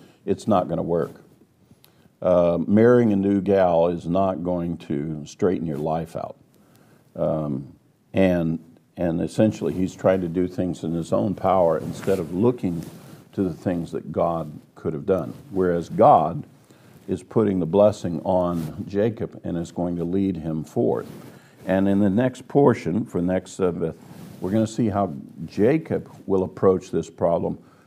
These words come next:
by coming before the Lord and making an agreement with the Lord for his life, whereas Esau did not make an agreement for his life before the Lord.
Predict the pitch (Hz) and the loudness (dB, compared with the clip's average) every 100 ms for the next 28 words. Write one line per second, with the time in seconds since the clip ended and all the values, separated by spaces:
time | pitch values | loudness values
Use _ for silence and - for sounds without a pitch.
0 | _ - 85 - 123 123 123 104 - 123 | _ -4 -4 0 0 2 2 0 -2 -2
1 | 120 95 85 120 135 73 80 107 - 87 | -2 -2 2 4 4 2 -2 -10 -12 -6
2 | 87 98 131 - 120 110 98 92 85 92 | -2 -2 -2 -4 -4 -2 -2 -4 -6 -2
3 | 117 135 127 - 87 104 101 85 80 82 | 2 2 2 -2 -8 -6 -2 0 -2 -4
4 | - 92 85 82 107 104 92 82 - - | -6 -4 -4 0 4 4 2 -6 -18 -20
5 | - _ _ 95 90 78 - 120 123 104 | -20 _ _ -4 -4 -4 0 0 2 6
6 | 92 85 80 85 92 82 104 170 - 82 | 6 6 2 -4 -4 -2 -2 -2 -2 -4
7 | 71 85 71 90 82 78 - - 71 80 | -2 -6 -4 -4 -4 -6 -8 -8 -8 -6
8 | 78 80 78 - 76 87 82 78 73 78 | -4 -4 -6 -12 -6 -4 -4 -4 -4 -4